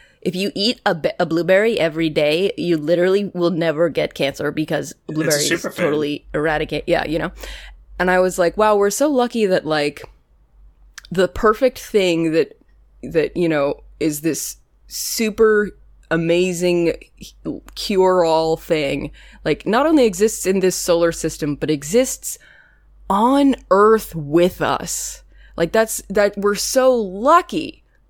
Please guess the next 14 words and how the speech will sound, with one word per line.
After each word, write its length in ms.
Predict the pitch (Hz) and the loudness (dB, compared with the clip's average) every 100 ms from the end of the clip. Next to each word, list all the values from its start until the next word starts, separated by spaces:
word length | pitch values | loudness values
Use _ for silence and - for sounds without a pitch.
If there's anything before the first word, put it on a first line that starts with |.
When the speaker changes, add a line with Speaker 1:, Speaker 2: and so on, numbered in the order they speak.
| - | -4
Speaker 1:
that, 240 | 185 - | -2 -2
you 140 | 185 190 | -2 0
know, 320 | 156 143 - _ _ _ | 0 -2 -6 _ _ _
acai 840 | 190 208 220 196 202 220 147 - _ _ _ _ _ | -2 0 2 2 2 0 -2 -6 _ _ _ _ _
grows 400 | - 165 196 196 | -4 2 4 4
in 80 | 185 | 4
the 80 | 170 | 2
same 360 | 156 196 208 208 | 0 0 0 0
kind 220 | 208 202 | 0 0
of 180 | 160 - | -2 0
dirt 340 | 170 175 - | 2 2 0
that 240 | 165 139 - _ _ _ _ | -2 -2 -6 _ _ _ _
humans 560 | - 220 214 156 - | -4 0 2 0 -2
do. 300 | - - - | -4 -4 -6